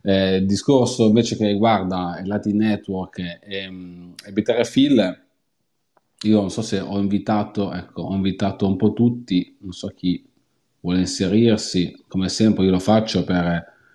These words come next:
questione di, eh, correttezza, io invito tutti, perfetto.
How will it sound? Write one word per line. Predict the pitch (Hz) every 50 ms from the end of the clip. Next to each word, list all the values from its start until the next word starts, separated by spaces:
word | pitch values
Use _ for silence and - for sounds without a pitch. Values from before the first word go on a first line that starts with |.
| _ _ _ _ _ _ _ _ _ _
questione | _ - 92 - - 107 101 98 95 87
di, | 87 90 90 92 -
eh, | - - 92 90 87 82 82 85 85 85 87 85 85 85 82 85 80 82 82 -
correttezza, | - 98 90 90 90 90 - - 101 98 98 95 - - - - 90 87 82 - - -
io | 95 90
invito | 90 87 92 90 110 110
tutti, | 110 - 113 120 120 120 120 _ - - 127 120
perfetto. | - 87 85 85 - - - 90 95 101 - _ _ - 135 139 143 139 -